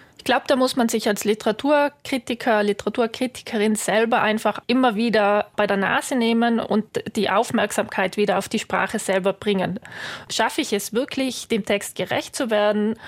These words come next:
und, äh, verfalle eben nicht in diese Hashtag Literaturkritik, dass ich eine ganz spezielle Rezeptionsschablone nur auf den Text, äh, lege und damit den ganzen Text eigentlich beschränke und auch für die Leser und Leserinnen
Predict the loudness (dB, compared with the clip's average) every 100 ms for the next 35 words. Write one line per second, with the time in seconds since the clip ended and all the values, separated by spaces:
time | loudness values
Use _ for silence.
0 | -16 -14 -12 -2 0 0 -2 0 2 2
1 | 0 0 2 2 2 2 2 0 -2 -4
2 | -4 -6 -4 -2 0 0 0 0 -2 -2
3 | -2 -6 -4 -4 0 -2 -2 -4 -4 -6
4 | -10 -4 -4 -2 -4 -6 -6 -2 0 0
5 | -2 -6 -4 -6 0 2 2 2 -2 -4
6 | -6 -2 -2 -2 -2 -2 0 0 2 0
7 | 0 0 0 -2 -6 -6 -8 -12 -16 -16
8 | -14 -10 -2 0 4 4 4 4 2 0
9 | 0 0 0 -4 -2 -2 0 0 0 -4
10 | -4 -4 -4 -2 0 0 -2 -6 -12 _
11 | -6 -4 0 -2 -2 -2 -2 -4 -10 -8
12 | -4 0 0 0 -4 -2 0 0 0 -2
13 | 0 -2 -2 -2 0 0 -2